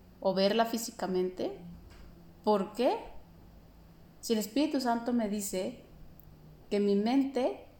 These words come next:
no la gobiernan estas leyes. Entonces a veces solamente me ponía como en mi mente a pensar junto con la de ella y me daba cuenta que sí me podía sentir unida a una persona que estaba a kilómetros de distancia.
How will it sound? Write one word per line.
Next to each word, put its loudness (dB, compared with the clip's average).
no 2
la 6
gobiernan 0
estas -4
leyes. 0
Entonces 0
a 6
veces 2
solamente 4
me 2
ponía 2
como 6
en 4
mi 0
mente 0
a 0
pensar 2
junto -2
con 0
la 2
de 2
ella 0
y 0
me 2
daba 4
cuenta 4
que 0
sí 0
me 4
podía 2
sentir -2
unida 2
a 0
una 2
persona -2
que -6
estaba 2
a -4
kilómetros 0
de -2
distancia. -4